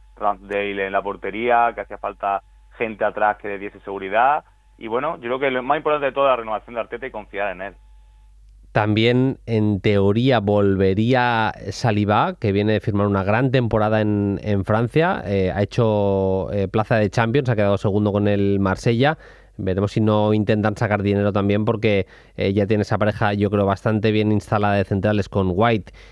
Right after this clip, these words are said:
Speaker 2: y con Gabriel. No digo que Saliba no tenga potencial para sentar a alguno de los dos, que creo que sí, pero, pero bueno, tal y como están las cosas, si ha encontrado pareja de, de centrales y lo que busca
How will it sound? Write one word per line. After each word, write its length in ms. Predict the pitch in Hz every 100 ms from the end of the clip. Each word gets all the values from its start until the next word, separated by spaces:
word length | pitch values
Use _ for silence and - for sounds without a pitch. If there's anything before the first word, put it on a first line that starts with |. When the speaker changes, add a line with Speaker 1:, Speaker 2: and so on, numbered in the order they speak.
| -
Speaker 2:
y 120 | 110
con 180 | 110 107
Gabriel. 380 | 98 101 123 147
No 80 | 117
digo 200 | 110 101
que 100 | 104
Saliba 680 | - - 117 101 101 104 104
no 160 | 104
tenga 260 | 104 104 98
potencial 440 | 104 98 95 104
para 420 | 104 101 98 95
sentar 380 | 92 117 98 107
a 20 |
alguno 240 | 101 98 101
de 60 |
los 100 | 95
dos, 140 | 104 135
que 100 | 98
creo 220 | 104 107
que 100 | 90
sí, 280 | - 120 160 - - - -
pero, 560 | 123 113 110 104 101
pero 140 | 98 104
bueno, 160 | 123
tal 120 | 92 95
y 40 |
como 160 | 95 95
están 240 | 117 113
las 180 | 110 -
cosas, 300 | 120 123 131
si 160 | 113
ha 40 | 107
encontrado 400 | 107 110 113 107
pareja 320 | 110 110 117
de, 360 | 107 107 107 110
de 140 | 107
centrales 440 | 110 104 135 101 -
y 20 |
lo 100 | 92
que 60 | 95
busca 400 | 98 - 107